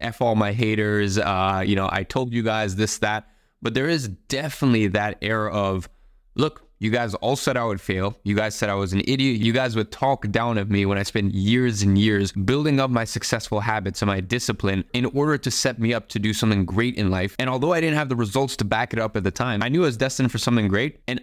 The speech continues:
all you guys did was throw shit in my face." So, you know, when, when things finally take a turn for the better, there is that part of you that wants to shine, that wants to enjoy your spoils.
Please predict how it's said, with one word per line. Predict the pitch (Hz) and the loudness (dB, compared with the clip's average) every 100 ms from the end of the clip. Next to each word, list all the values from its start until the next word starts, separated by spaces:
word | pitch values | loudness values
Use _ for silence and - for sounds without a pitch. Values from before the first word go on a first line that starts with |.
| - | -2
all | 151 165 | 0 2
you | 160 | 2
guys | 143 139 113 | 2 0 0
did | 117 104 | 0 0
was | 98 | 0
throw | - 104 | 0 -2
shit | - 110 | 0 2
in | 98 | 2
my | 90 | 0
face." | - - - | -4 -6 -2
So, | - 202 156 - _ _ _ _ | 0 0 0 -8 _ _ _ _
you | - | -4
know, | 139 131 | 0 2
when, | 139 135 117 | 2 2 2
when | 131 | 2
things | 151 190 165 - | 2 0 0 -2
finally | 156 160 156 | 0 0 -2
take | 143 | -2
a | 120 | -4
turn | - 127 120 | -4 -2 -2
for | - | 0
the | 107 | 0
better, | 95 117 104 104 _ _ - | 0 -2 -4 -8 _ _ -4
there | 165 | 0
is | 180 | 2
that | 165 143 | 0 0
part | 143 147 | -2 0
of | 120 | 2
you | 107 | 2
that | |
wants | 104 107 113 - | 2 2 0 0
to | 107 - | -2 -2
shine, | - 120 - 113 101 95 | -2 -2 -2 0 0 2
that | 117 | 0
wants | 127 147 | 0 -2
to | - | 0
enjoy | 131 104 107 147 | 0 0 0 0
your | 117 | 0
spoils. | - - 139 120 95 - | -2 -2 0 0 -2 -6